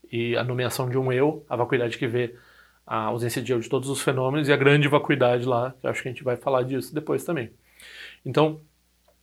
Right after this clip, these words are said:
es-, esse pessoal que diz que, ah, a visão, a visão é igual, né? O que que eles acabam, que a visão, ou seja, que a, a filosofia do Hinayana, Mahayana e Vajrayana é a mesma,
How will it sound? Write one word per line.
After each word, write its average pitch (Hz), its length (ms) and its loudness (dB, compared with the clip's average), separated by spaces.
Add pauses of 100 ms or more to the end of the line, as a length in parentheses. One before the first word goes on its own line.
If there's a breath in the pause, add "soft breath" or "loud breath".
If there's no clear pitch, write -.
(180)
es-, 135 240 2
esse 165 140 2
pessoal 131 360 2
que 139 100 -6
diz 120 440 -4 (480)
que, 123 540 -4 (280)
ah, 113 540 -4
a 123 100 -12
visão, 123 520 -4
a 120 120 -4
visão 123 280 0
é 135 40 6
igual, 123 600 6 (220)
né? 120 240 -4 (420 soft breath)
O - 40 -20
que 165 100 2
que 180 80 2
eles 160 160 2
acabam, 147 300 4
que 131 100 -2
a - 20 2
visão, 127 460 -2
ou - 60 -18
seja, 123 240 -2
que - 140 -4
a, 117 220 0 (480 soft breath)
a - 60 -20
filosofia 143 720 4
do 123 160 2
Hinayana, 127 400 -2
Mahayana 120 360 -2
e 110 40 -8
Vajrayana 117 340 -2
é 113 40 0
a 113 80 0
mesma, 156 440 2